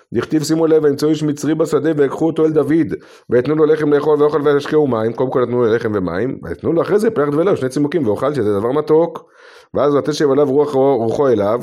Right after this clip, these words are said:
כי לא אכל לחם ולא שתה מים, שלושה ימים שלושה לילות, קודם נתנו לו לאכול, אחרי זה נתנו לו מיני מתיקה. אמר רב נחמן, אמר שמואל, מי שאחזו בולמוס, מאכילין אותו עלייה, ז-, זהב, ז-, זנב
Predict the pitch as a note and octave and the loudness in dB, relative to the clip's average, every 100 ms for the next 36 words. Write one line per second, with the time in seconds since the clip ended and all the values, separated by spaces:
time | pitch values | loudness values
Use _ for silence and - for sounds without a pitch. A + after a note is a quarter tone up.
0 | D3+ A2 G#2 A#2+ - G#2+ A#2 A2 G2+ G2+ | -6 -4 0 0 0 -2 -2 -4 -6 -6
1 | F2+ E2 G2 A#2+ - G#2+ G2+ G2 - - | -6 -6 -6 -6 -6 -6 -6 -8 -8 -8
2 | - C#3 D3+ D3 A2 F#2+ F2 F2 D2 - | -4 0 0 0 -4 -4 -4 -6 -6 -8
3 | C3 D3+ G2 G#2 G2 G#2 F#2+ E2 F#2 F2+ | -4 -2 -2 -4 -6 -4 -6 -6 -6 -6
4 | G#2 F#2+ C3 A#2 A#2 C3 C3 A#2+ A#2+ A#2 | -6 -4 -4 -2 -2 -4 -4 -4 -4 -4
5 | A#2 E3+ E3 E2 - - - - - - | -2 0 0 -2 -12 -20 -20 -20 -14 -6
6 | D3 C#3+ A#2+ A#2 A#2 C3 D#3+ D#3 D3 D3 | -2 0 0 -2 0 0 0 0 -2 -6
7 | - - - - - - F2 A2 - A#2 | -12 -18 -20 -20 -20 -14 -6 -6 -4 -4
8 | D3 C#3+ A#2 C3 D3 C3+ A2+ A2+ C3 C#3+ | -2 -2 -2 0 0 0 -2 -2 -2 -2
9 | F2 - F#2 G#2 F#2 F2+ B2 C3+ - E2 | -4 -12 -6 -4 -4 -2 0 -2 -6 -12
10 | F2+ G2 F2+ D#2+ G2 A#2+ A2 | -6 -4 -6 -6 -6 -4 -6